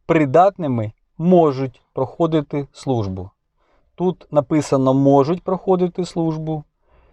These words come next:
Тут незрозуміло, до речі, чи будуть проходити, чи можуть. Ну, написано «можуть проходити службу». Ну, а далі, як то кажуть, подивимось. Тобто, дивіться, отака офіційна позиція Міністерства оборони України,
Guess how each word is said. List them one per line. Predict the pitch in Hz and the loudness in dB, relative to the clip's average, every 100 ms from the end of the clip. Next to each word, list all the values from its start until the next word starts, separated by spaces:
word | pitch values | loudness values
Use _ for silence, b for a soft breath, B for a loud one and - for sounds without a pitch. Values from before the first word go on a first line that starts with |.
| _ _ _ | _ _ _
Тут | 160 156 | -10 -4
незрозуміло, | 151 147 151 143 151 147 139 | -2 0 0 0 2 2 4
до | 135 | 4
речі, | 135 127 - 123 - | 2 0 -4 -12 -8
чи | 143 | -4
будуть | 131 120 135 139 180 | -2 0 2 2 -2
проходити, | - 190 - 196 185 185 185 | -2 -4 -2 -2 -2 -4 -8
чи | - 202 | -4 0
можуть. | 190 135 98 95 - | 4 4 2 -4 -12
Ну, | 151 196 _ | -12 -14 _
написано | 127 113 165 - 147 147 | -10 -6 -6 -2 0 2
«можуть | 147 143 110 104 - | 4 4 2 -2 -10
проходити | 110 - 135 131 120 120 | -12 -4 -2 -2 -4 -10
службу». | - 104 95 101 101 _ b b b - | -10 -10 -8 -10 -16 _ b b b -2
Ну, | 160 | 0
а | 135 | 4
далі, | 135 160 143 | 4 4 2
як | 127 | -4
то | 135 | -4
кажуть, | - 135 131 - | 0 0 0 -4
подивимось. | 147 135 117 101 92 98 - _ _ b b b b | -4 -2 -2 -4 -8 -10 -18 _ _ b b b b
Тобто, | - 147 156 | -12 -10 -6
дивіться, | 175 160 131 143 | -4 -4 -4 -4
отака | 135 - 151 | -4 2 2
офіційна | 131 170 - 160 139 | 2 -2 -4 0 0
позиція | 123 143 135 139 117 123 | 0 -2 -2 -4 -2 -4
Міністерства | 123 127 127 - 123 - 123 | -2 -2 -4 -2 -4 -4 -6
оборони | 117 120 123 117 | 0 2 2 0
України, | 113 120 123 180 202 190 | -4 -6 -4 -2 -2 -4